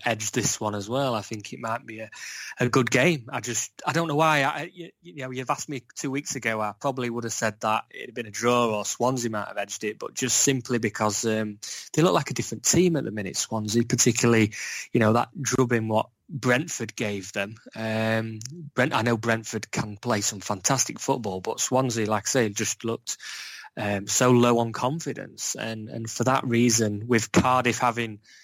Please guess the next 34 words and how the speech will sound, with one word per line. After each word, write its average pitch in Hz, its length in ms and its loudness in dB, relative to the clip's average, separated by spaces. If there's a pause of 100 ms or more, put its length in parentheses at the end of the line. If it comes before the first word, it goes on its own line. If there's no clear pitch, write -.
(480)
Warnock, 131 580 0
I 120 60 -8
know 123 140 -6
they've 117 140 -10
not 117 180 -10
got 113 140 -10
off 104 120 -12
to 117 100 -16
the 101 80 -16
best 123 380 -2
of 117 80 -10
starts 107 480 -10
and, 110 180 -14
and 117 140 -20 (260)
potentially 117 600 0
will 113 500 -2
climb 110 360 0
the 101 60 -10
table. 120 680 -2 (260)
Um, 113 460 -6
but - 140 -8
I 120 40 -4
just 117 220 -6
think 120 200 0
with 123 140 4
ex-, - 300 0
his 120 120 2
experience 117 760 4
versus 117 420 0
Cooper, 127 640 -2
I'm 110 160 -8
gonna 120 220 -6
go, 120 460 4
um, 117 280 -2